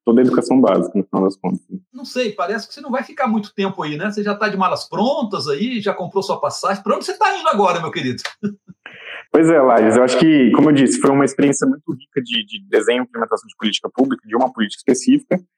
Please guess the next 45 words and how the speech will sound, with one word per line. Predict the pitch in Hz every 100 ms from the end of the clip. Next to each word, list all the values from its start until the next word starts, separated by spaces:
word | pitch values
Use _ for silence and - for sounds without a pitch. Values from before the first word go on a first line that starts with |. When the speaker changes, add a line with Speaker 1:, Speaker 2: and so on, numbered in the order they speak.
| _ _ _ _
Speaker 1:
e, | 120 127 127 123 120 117
e | 113
eu | 139
me | 151
interesso | 170 165 165
muito | 170
de, | 185 208 190
de | 180
ampliar | 202 196 233 190 190
esse | 180 170
escopo, | - 123 92 104
né? | 104
De, | 104 107
de | - 113 113
saber | - 120 170
mais | 165 160 -
sobre | - 359
isso. | 113 -
Então, | 123 147
no | 160
final | - 156
do |
ano | 160
passado, | 156 151 151 143
eu |
apliquei | 143 151 - 170
pra, | 170 156 135 123 117 113 -
pra | 123
mestrado, | 123 - 110 107 - 190 -
né, | 117 117 120
em |
políticas | - 117 - 113
públicas | - 107 104 - 104 - _ _ -
no | 120
exterior, | 143 156 123 123 220 - - -
e | 131 139 135 131 127 127
esse | 127 147
ano | 143
fui | -
aprovado | 147 151 143 123 123 131
na |
Universidade | 131 127 127 131 123
de |
Chicago. | - - 110 104
Então, | 98 120 123